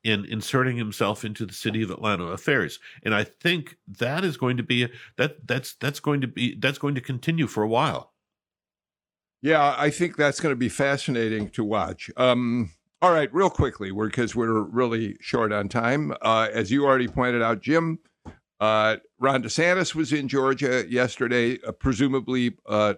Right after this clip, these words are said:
Speaker 2: promoting his new book, but of course, uh, also beginning to, uh, lay out his possible presidential bid. He's been traveling around the country.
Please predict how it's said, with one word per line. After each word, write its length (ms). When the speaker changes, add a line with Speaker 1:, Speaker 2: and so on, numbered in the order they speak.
Speaker 2:
promoting 440
his 420
new 160
book, 340
but 300
of 100
course, 640
uh, 260
also 500
beginning 560
to, 440
uh, 180
lay 280
out 240
his 400
possible 520
presidential 640
bid. 220
He's 160
been 160
traveling 560
around 400
the 100
country. 500